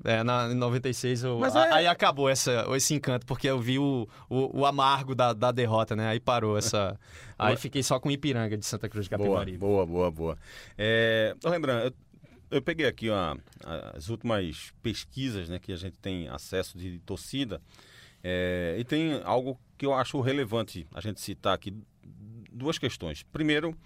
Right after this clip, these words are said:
Speaker 2: é... a matéria de maio do Globoesporte ponto com, que foi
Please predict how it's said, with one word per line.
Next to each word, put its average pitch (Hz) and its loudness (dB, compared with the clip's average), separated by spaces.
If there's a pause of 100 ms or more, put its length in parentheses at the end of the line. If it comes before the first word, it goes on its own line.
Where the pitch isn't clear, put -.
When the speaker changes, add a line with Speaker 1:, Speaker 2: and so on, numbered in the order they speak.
(360)
Speaker 2:
é... 113 4 (1160)
a 120 -4
matéria 139 2
de 135 0
maio 127 4
do 98 -6
Globoesporte 101 0
ponto 107 -8
com, 120 -2
que - -14
foi 135 -2